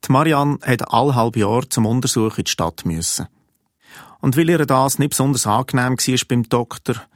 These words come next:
und weil sie eben doch immer wieder Angst gehabt hat, sie käme schlechten Bescheid über, hat sie sich nach dem Untersuch immer belohnt.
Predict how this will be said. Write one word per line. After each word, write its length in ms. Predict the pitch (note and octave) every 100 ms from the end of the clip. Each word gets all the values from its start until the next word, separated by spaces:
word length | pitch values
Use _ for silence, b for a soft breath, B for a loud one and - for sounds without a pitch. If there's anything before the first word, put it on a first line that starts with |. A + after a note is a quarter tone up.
| b -
und 140 | A#2
weil 140 | B2
sie 120 | A#2 A2+
eben 380 | A2 G#2 G#2
doch 220 | - B2+ B2+
immer 320 | B2 B2+ A#2
wieder 220 | A#2 -
Angst 320 | G#2+ B2 -
gehabt 180 | - A#2+
hat, 120 | B2
sie 100 | -
käme 240 | B2 A2+ A2+
schlechten 420 | G#2 A#2 - -
Bescheid 400 | - G2+ A2+ A#2+
über, 260 | A#2 B2 B2+ b b b b b
hat 200 | - C#3
sie 100 | -
sich 220 | B2 B2 - -
nach 220 | A#2+ A#2+
dem 100 | D3
Untersuch 560 | C3 C3 C3 A#2 A#2 -
immer 280 | - A2 B2
belohnt. 680 | A#2+ F#2+ F2+ F2+ E2 -